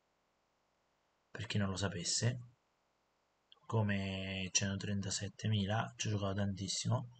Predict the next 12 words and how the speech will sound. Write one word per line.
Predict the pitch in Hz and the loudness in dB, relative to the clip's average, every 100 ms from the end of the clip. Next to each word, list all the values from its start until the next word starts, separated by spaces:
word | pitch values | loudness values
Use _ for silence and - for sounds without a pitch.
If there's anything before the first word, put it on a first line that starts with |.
| - - - | -20 -16 2
con | 120 110 | 6 6
quel | 110 - | 6 4
champ, | - 95 92 104 | 2 2 0 2
eh. | 117 - - _ _ _ - - - - | 2 0 -12 _ _ _ -20 -20 -18 0
Io | 120 | 2
con | 113 104 101 101 | 4 4 4 4
Yorick | 107 113 113 113 - | 6 6 6 4 2
che | 110 98 | 2 2
ci | |
ho | 95 | 0
giocato | 98 98 | 0 0
duecentottantamila. | 101 101 104 101 101 - 101 110 107 101 113 | 0 2 2 2 0 0 0 2 4 4 2